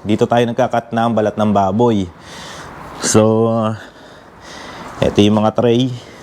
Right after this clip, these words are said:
Eto, mantika, yan, yan, dami. Yan. So, maluwag na, no? Maluwag na yung pwesto.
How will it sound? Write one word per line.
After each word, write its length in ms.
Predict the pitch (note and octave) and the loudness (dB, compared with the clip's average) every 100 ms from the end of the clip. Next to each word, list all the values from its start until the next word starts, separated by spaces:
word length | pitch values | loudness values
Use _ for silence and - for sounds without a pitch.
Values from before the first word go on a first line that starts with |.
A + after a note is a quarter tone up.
| - - | -20 -4
Eto, 240 | F#2+ B2 | 0 2
mantika, 720 | G#2+ G#2 G#2 G#2 G2+ G#2+ G#2 G#2+ | 2 2 2 2 4 4 2 2
yan, 320 | G2+ G2 G2+ | 0 -2 -4
yan, 240 | F#2 E2+ | -4 -2
dami. 400 | E2+ F2 F2+ F2+ - - - - - - - | 0 0 2 0 -2 -12 -14 -12 -12 -8 0
Yan. 320 | F#2 E2+ E2+ - - - - - | 2 2 0 -8 -14 -14 -12 -2
So, 480 | - A2 A#2 A#2+ - _ - - | 4 4 4 0 -8 _ -20 -6
maluwag 400 | C3+ D3 D3+ D#3 | 2 4 4 2
na, 240 | D#3 D#3 D3 | 0 0 0
no? 240 | D3 C3 - - | -2 -4 -8 -2
Maluwag 320 | A2 B2+ B2+ C3 | 2 4 2 0
na 80 | C3 | -2
yung 400 | C3 C3 C3 A#2 | 0 0 -2 2
pwesto. 720 | B2 B2 - C3+ C3 B2+ | 2 2 0 0 2 0